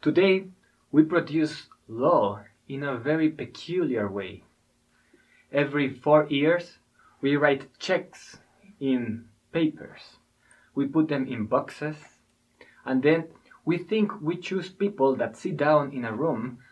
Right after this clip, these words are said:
and they write this piece of information we call law. Every four years we vote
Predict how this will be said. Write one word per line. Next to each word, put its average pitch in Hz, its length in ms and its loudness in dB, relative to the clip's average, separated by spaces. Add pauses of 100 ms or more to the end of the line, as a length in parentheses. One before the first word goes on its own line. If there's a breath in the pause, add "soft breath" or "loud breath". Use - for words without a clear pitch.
(120)
and 117 260 -4
they 180 160 4
write 143 380 4
this 135 180 -4
piece 143 240 -6
of 123 100 -6
information 110 640 -8
we 110 120 -6
call 110 420 -4
law. 101 500 -6 (2250)
Every 156 220 0
four 160 260 0
years 160 320 0
we 131 160 -6
vote 107 480 -4